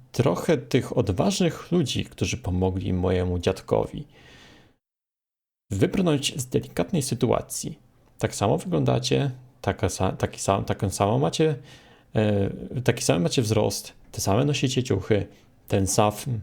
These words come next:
hmm, zapach. Ale dlaczego miałbym wam ufać? Możecie być jakimiś bandytami bez serca albo bez duszy, które, którzy okradają damy i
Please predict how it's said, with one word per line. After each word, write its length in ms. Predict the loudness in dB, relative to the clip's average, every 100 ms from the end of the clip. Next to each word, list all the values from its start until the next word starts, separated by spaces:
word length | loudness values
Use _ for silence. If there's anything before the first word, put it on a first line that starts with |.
| -10 _ _ -4
hmm, 240 | 0 0 -2 -6
zapach. 680 | -2 -2 0 2 2 -2 -16 -20 -20 -18 -18 -18 -20 -20 -20 _ -6
Ale 280 | 0 0 2
dlaczego 380 | 0 0 0 2
miałbym 320 | 2 2 2
wam 220 | 2 2
ufać? 540 | 0 -2 -6 -6 -6 -10 _ -2
Możecie 400 | 2 2 2 0
być 220 | 0 0
jakimiś 460 | -2 0 0 0 -6
bandytami 720 | -2 2 2 2 2 2 2
bez 240 | 0 0
serca 540 | 2 2 0 -4 -4 -8 -18 _ _ -20 -20 -20 _ _
albo 240 | 2 2
bez 260 | 0 -2 -2
duszy, 480 | -2 0 0 -2 -4 -14 -20 -20 -20 -20 -20 -20 _ -20 -4
które, 500 | 0 2 4 2 0
którzy 380 | -2 0 2
okradają 960 | 0 0 2 4 4 4 4 2 0 -4 -8 -16 -14 0
damy 540 | 2 2 2 0 -2 -8 -20 -20 -20 -20 _ _ _
i 400 | 4 4 4 0